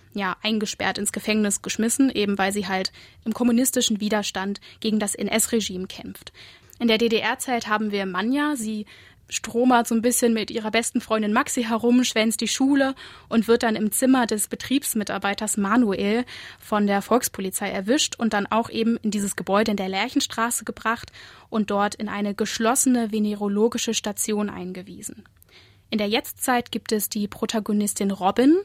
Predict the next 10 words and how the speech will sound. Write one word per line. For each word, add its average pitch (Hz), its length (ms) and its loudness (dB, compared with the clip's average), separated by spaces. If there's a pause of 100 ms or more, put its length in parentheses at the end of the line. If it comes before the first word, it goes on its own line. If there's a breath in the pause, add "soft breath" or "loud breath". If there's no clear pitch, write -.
(180)
Sie 226 180 -2
ist - 220 -4
Sozialarbeiterin 254 1080 0
und 208 300 -6 (420 loud breath)
arbeitet 226 580 2
halt 202 220 -2
dort 208 240 -2
in - 80 -4
einem 202 320 -4
Geflüchtetenheim 220 880 0